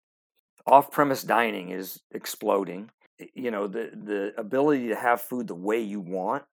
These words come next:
when you want it, uh, you know, is gonna have to do with packaging in the future. I, I mean, it's one thing to go through a drive-through and get a soggy sandwich and, you know, cold French fries, right? I mean, it's not a great experience. So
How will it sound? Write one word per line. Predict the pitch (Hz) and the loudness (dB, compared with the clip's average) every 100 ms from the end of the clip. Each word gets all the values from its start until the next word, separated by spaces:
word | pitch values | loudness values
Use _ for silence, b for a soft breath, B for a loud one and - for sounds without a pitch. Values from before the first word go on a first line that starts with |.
| _ _ _ _ | _ _ _ _
when | 92 113 123 | -8 -6 -4
you | 120 | -6
want | 95 101 107 117 | -4 0 0 0
it, | 151 165 _ b b b - | -2 -2 _ b b b -12
uh, | - - - | -12 -12 -12
you | 135 | -4
know, | 120 | -2
is | 110 | -2
gonna | 123 131 117 | -2 0 2
have | 131 123 | 2 2
to | 120 | -2
do | 110 | -4
with | 107 - | -4 -4
packaging | 117 131 - 92 87 | -2 -2 -4 -10 -10
in | 82 | -12
the | 80 | -12
future. | 92 82 - 69 _ _ | -12 -12 -12 -18 _ _
I, | 113 - | -8 -4
I | 120 | -4
mean, | 123 | -4
it's | 123 117 - | -4 -4 0
one | 160 | 0
thing | 160 143 117 | 2 0 2
to | |
go | 110 120 | 4 4
through | 117 | 2
a | 98 | -4
drive-through | 82 90 107 117 - 87 87 95 _ _ - | -2 0 2 0 -6 -8 -8 -10 _ _ -10
and | 101 | -2
get | 101 | 0
a | |
soggy | 95 - 98 107 107 104 104 _ _ _ | 0 0 2 2 -2 -8 -10 _ _ _
sandwich | - 110 107 104 104 - | -10 -8 -6 -6 -6 -6
and, | 92 87 87 | -8 -8 -12
you | 110 | -10
know, | 85 - | -10 -6
cold | - 113 107 92 | 2 4 2 -2
French | 123 135 | -4 -4
fries, | - 62 - - | -10 -14 -14 -10
right? | 92 98 107 | -4 -4 -4
I | |
mean, | 107 | -6
it's | 101 - | -8 -4
not | 113 113 | 0 0
a | |
great | 90 104 95 | 0 -4 -4
experience. | - - 175 120 78 - B B B - | -6 -2 0 0 -2 -16 B B B -4
So | - 131 123 113 | 6 8 8 6